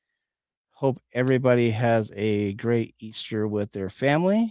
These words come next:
however you decide to observe it, whether it be pagan or Christian or whatever you decide to do, and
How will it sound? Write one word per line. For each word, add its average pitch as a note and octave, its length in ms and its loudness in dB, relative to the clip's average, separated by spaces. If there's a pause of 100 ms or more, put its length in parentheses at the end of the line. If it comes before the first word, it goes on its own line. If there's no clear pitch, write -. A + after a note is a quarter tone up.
however A2 420 -2
you A2 220 -4
decide G#2+ 440 -4
to G2+ 160 -4
observe B2 360 0
it, F3 160 0
whether G2+ 220 -12
it F2+ 100 -20
be F2+ 180 -20
pagan C#3 460 -2
or D#2+ 80 -6
Christian B2+ 500 -2
or F#2 80 -4
whatever B2 280 2
you B2 60 -2
decide B2 380 -2
to A#2 60 -6
do, B2 380 0
and F#2 160 -4